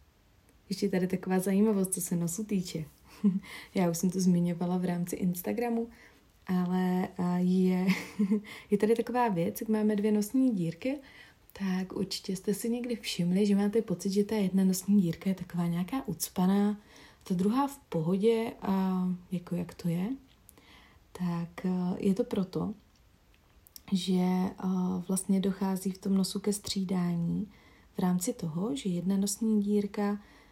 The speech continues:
zajišťuje dýchání a druhá v podstatě bojuje s infekcí a nějakýma bakteriema, virama a tak dál v ovzduší.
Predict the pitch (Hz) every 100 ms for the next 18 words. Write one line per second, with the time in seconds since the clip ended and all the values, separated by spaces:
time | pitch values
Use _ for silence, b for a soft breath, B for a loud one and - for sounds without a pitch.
0 | - 190 190 190 - 214 208 185 170 170
1 | _ _ _ _ - 170 160 180 175 170
2 | 170 196 262 B B B 202 165 185 190
3 | 185 196 - 202 - 196 214 196 190 185
4 | 190 185 185 185 - - 190 190 - 208
5 | - - - 196 202 185 185 180 202 190
6 | 175 170 180 - 208 190 190 190 185 165
7 | 180 185 185 185 190 190 185 180 180 175
8 | 170 - 160 165 165 160 - 170